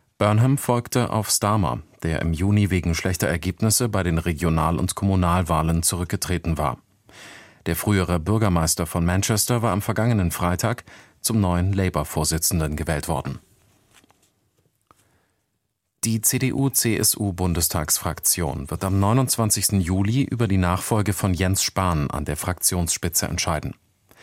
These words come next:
Die zweihundertacht Bundestagsabgeordneten werden dafür aus der parlamentarischen Sommerpause geholt.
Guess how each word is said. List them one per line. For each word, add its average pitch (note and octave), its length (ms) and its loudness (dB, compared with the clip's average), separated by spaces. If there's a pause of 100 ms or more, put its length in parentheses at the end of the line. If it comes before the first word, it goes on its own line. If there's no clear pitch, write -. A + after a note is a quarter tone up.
(420)
Die F#2+ 100 0
zweihundertacht G#2 840 0
Bundestagsabgeordneten F#2 1300 0 (400)
werden G#2+ 240 2
dafür G#2 320 2
aus - 100 0
der A2+ 140 -2
parlamentarischen G2 840 0
Sommerpause E2+ 600 0
geholt. D2+ 420 -4